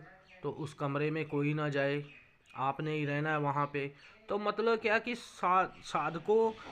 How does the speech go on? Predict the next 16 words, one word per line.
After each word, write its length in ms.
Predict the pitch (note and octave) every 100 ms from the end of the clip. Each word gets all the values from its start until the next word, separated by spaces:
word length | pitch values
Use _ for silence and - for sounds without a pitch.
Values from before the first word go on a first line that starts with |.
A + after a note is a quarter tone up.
| - -
आप 220 | E3+ G3
ये 260 | F3+ F#3+ G3+
चीज़ 260 | - A3+
समझो 640 | - F3+ D#3+ D3 F3 F#3+ F#3+ - - F#3
कि 200 | G#3+ -
आपका 420 | F3 F3+ - G#3 -
इष्ट 280 | A3+ G#3 A#3
ही 260 | G3+ A3+ -
आपका 360 | F#3 F3+ G3
भाई, 400 | F#3+ C3 D3 F3
बहन, 280 | E3+ D#3 F3
माता, 420 | E3+ D#3+ D#3 F3
पिता, 300 | E3+ D#3 D#3+
रिश्तेदार 520 | D#3+ D3+ - D#3+ D3+ D3+
वही 280 | C3+ C3+
है। 180 | A#2+ G2